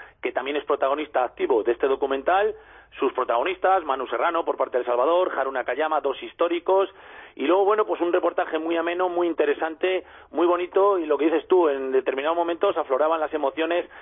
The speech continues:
de ver cómo, eh, una ciudad como Valladolid ha conseguido meter veintiséis mil personas en el Estadio Zorrilla. La verdad es que yo no sé la difusión que tendrá este documental, pero es muy bonito, no solo para los aficionados del rugby, para todos los aficionados de Valladolid,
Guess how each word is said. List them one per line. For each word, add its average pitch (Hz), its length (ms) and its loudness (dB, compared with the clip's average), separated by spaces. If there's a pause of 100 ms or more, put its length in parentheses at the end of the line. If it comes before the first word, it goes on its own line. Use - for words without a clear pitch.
(200)
de 135 80 2
ver 170 220 0
cómo, 202 480 2
eh, 160 440 0
una 180 240 2
ciudad 175 280 0
como 160 180 0
Valladolid 147 520 2 (340)
ha 127 80 -2
conseguido 160 340 0
meter 156 240 0
veintiséis 165 560 -2
mil 190 160 0
personas 175 480 -2
en 147 60 -6
el 131 100 0
Estadio 151 320 0
Zorrilla. 160 560 0 (300)
La 113 80 0
verdad 135 200 0
es - 0 -
que 147 240 -6
yo 156 140 4
no 165 120 -2
sé 165 120 0
la 151 80 2
difusión 147 340 -2
que 143 100 0
tendrá 135 200 -2
este - 100 -4
documental, 131 480 -2
pero 151 200 2
es - 60 -4 (280)
muy 165 180 2
bonito, 170 400 0
no 185 200 -2
solo 175 180 0
para 143 160 0
los 135 140 -2
aficionados 131 340 -2
del 123 160 2
rugby, 151 260 0
para 123 200 -2
todos 151 220 0
los - 60 -20 (280)
aficionados 135 420 -2
de 139 60 2
Valladolid, 135 400 2